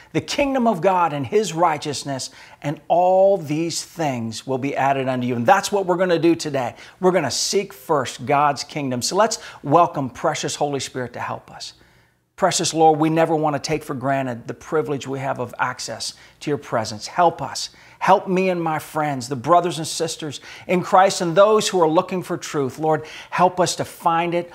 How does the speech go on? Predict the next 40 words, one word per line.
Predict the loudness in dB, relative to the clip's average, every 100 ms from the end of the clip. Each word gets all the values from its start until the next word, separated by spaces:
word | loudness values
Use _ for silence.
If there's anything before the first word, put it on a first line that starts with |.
| -12
Lord, | -2 0 0 -2
unfold | -2 -2 0 2 4 2
it | -2
for | -4 0 0
us | 0
and | -4
help | -4 -4 -2
us | -4 -4
to | -6
know | -4 0 2 2
the | 0
good | -4 -4 -4
plans | -6 -8 -6 -6 -8
that | -10
you | -8 -8
have | -2 -2 -2
for | -6 -8
us. | -8 -12 -16 -16 -4
In | -2
the | -2
precious | 0 2 2 0 -2
name | -2 -2
of | -2 -4
Jesus, | -6 -4 -4 -6 -8 -8 -8 -14 _ _ 0
amen. | 4 4 4 2 2 2 2 -2 -12 -18 2
Oh, | 6 6 6
this | 6 4
is | 2 4
gonna | 4 6
be | 4
good. | 6 6 6 4 -4 -14 2
Right | 6 6 6
now, | 2 2
we're | 4 4
beginning | 4 2 0 0 0 0 -2
our | -2 0 0
new | 2 2 0
series | 0 0 2 2 0
called | -2 2 2 0 -4 -20 _
There's | -4 2 4 6 4 2